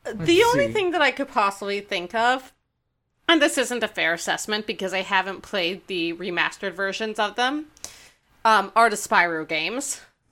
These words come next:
Speaker 2: Uh-huh. That's, that's a bold claim. Uh, I'm gonna, oh, uh, I think the obvious answer is,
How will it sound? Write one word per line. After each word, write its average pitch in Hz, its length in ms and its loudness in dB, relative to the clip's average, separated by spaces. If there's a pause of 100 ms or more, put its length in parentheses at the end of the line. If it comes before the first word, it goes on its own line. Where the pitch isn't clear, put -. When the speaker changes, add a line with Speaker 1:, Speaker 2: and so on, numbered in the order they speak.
(100)
Speaker 2:
Uh-huh. 175 560 -4 (1700)
That's, - 440 -10
that's 196 200 -6
a 160 60 -4
bold 156 360 -2
claim. 170 400 -4 (960)
Uh, 180 400 2 (1600)
I'm 311 240 4
gonna, 285 300 6 (260)
oh, 208 260 6 (140)
uh, 214 240 6 (720)
I 190 80 8
think 254 240 4
the 214 120 6
obvious 175 440 6
answer 156 480 6
is, 135 760 6